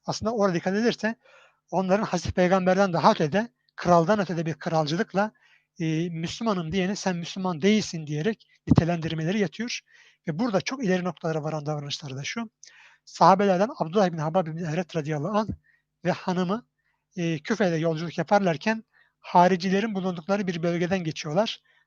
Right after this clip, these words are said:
Hariciler onu yolda çeviriyorlar ve ona soruyorlar, yani, "Ali'den yana, yana mısın, değil misin?" diye. Ee,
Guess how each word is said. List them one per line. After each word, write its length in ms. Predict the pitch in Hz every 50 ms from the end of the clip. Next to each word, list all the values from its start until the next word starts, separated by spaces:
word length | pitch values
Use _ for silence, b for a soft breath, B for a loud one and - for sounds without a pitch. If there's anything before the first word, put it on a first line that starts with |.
| _ _
Hariciler 600 | - - 196 190 190 185 165 151 185 175 208 220
onu 300 | 277 349 214 180 196 208
yolda 240 | 180 175 156 147 151
çeviriyorlar 720 | - - - 156 175 185 208 208 202 208 214 - - - _ _ _ b b b b b b b b b b _ _ _
ve 140 | 151 165 269
ona 240 | 233 202 196 233 -
soruyorlar, 640 | - - 190 202 190 175 156 147 - - - - -
yani, 160 | 151 147 185 - -
"Ali'den 380 | - 170 185 190 180 214 214 190
yana, 240 | 180 175 190 220
yana 360 | 208 233 247 180 175 180 175 165
mısın, 280 | 175 - - 208 170
değil 200 | 160 156 165 165
misin?" 320 | 151 123 - - 139 135 135
diye. 220 | 185 226 247 247 - _ _ _ _ _ _ _ _ _ _ _ _ -
Ee, 200 | 165 160 160